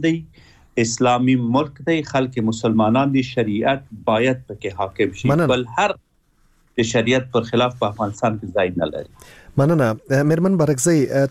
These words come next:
Speaker 2: تاسو مخکې یادونه وکړه چې قاضي باید عادل وي او تاسو دا هم تور پورې کړه چې طالبان په شریعت نه دي پوه. په کوم اساس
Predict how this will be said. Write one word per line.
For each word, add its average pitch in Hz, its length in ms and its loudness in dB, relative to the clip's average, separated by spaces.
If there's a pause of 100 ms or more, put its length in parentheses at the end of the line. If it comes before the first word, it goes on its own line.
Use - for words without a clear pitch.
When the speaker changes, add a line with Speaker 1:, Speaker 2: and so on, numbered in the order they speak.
Speaker 2:
تاسو 156 200 0
مخکې 151 380 0
یادونه 131 400 4
وکړه 135 300 0
چې 135 100 2 (500)
قاضي 117 320 4
باید 113 260 2
عادل 107 360 2
وي 117 320 4 (120)
او 104 120 2 (500)
تاسو 104 260 2 (520)
دا 113 160 2
هم 123 180 2 (240)
تور 139 160 2
پورې 123 360 0
کړه 120 180 0
چې - 500 -2
طالبان 104 460 2
په 98 120 0
شریعت 107 400 0 (120)
نه 131 200 2
دي 101 60 2
پوه. - 400 -4 (220)
په - 140 0
کوم 196 140 2 (160)
اساس 107 320 0